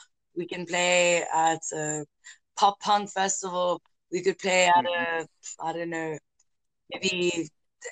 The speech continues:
Speaker 1: I don't know, any, th-, there's no limitation
Speaker 2: Hmm.
Speaker 1: on our music, and we prefer it that
Speaker 2: Yeah.
Speaker 1: way.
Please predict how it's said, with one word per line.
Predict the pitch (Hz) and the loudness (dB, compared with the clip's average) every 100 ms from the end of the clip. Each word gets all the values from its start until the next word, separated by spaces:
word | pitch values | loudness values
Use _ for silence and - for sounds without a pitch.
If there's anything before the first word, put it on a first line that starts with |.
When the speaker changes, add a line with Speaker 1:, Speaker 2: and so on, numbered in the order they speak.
| - | -6
Speaker 1:
I | 185 | -2
don't | 220 247 | 0 2
know, | 202 - | 2 2
any, | 226 240 214 247 494 - | 2 2 2 0 -2 -2
th-, | 196 | -2
there's | 202 202 175 | 2 0 2
no | 214 226 | 2 2
limitation | 202 202 196 196 196 - 196 | 2 0 -2 -2 -2 -2 0
Speaker 2:
Hmm. | |
Speaker 1:
on | 185 180 | 2 2
our | 175 | 0
music, | 170 180 175 151 151 - - - - | -2 0 0 0 -10 -14 -20 -18 -10
and | 175 | -8
we | 180 | -8
prefer | 175 160 190 | -8 -4 0
it | 185 175 | 0 0
that | 131 | -2
Speaker 2:
Yeah. | 139 | -2
Speaker 1:
way. | 156 151 | -2 -8